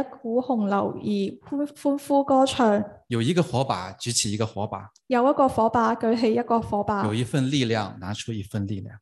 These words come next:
Speaker 1: 有一份力量拿出一份力量。
Speaker 2: 亲爱的弟兄姐妹。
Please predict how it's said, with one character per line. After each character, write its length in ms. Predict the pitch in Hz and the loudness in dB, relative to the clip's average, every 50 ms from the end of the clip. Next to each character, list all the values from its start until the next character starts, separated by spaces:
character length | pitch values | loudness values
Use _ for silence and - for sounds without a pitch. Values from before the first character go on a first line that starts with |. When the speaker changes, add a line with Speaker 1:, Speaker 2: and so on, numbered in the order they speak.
| _ _ | _ _
Speaker 1:
有 220 | - 240 240 269 | -2 2 2 2
一 20 | 294 | 2
份 260 | - - 254 233 220 | 4 4 2 4 2
力 60 | 220 214 | 2 0
量 320 | - 220 214 208 202 202 202 | 2 2 2 2 2 2 0
拿 120 | 202 202 | 0 -2
出 200 | - - - 262 | -2 -2 -2 -2
一 100 | 262 247 | -2 -2
份 260 | 247 - 240 214 202 | -2 -2 -2 -2 -2
力 80 | 202 196 190 - | -2 -2 -2 -2
量。 380 | 196 190 190 214 220 220 - _ _ _ _ _ _ _ _ _ _ _ _ _ _ _ _ _ _ _ - | -4 -4 -2 -4 -4 -8 -10 _ _ _ _ _ _ _ _ _ _ _ _ _ _ _ _ _ _ _ -6
Speaker 2:
亲 140 | - 127 123 | 0 2 2
爱 80 | 113 | 4
的 100 | 110 107 | 4 2
弟 120 | 104 113 107 | 2 0 0
兄 200 | - 123 110 110 | -2 -2 -2 -4
姐 140 | 104 95 | -4 -6
妹。 340 | 90 92 98 98 104 - _ | -8 -8 -10 -10 -12 -14 _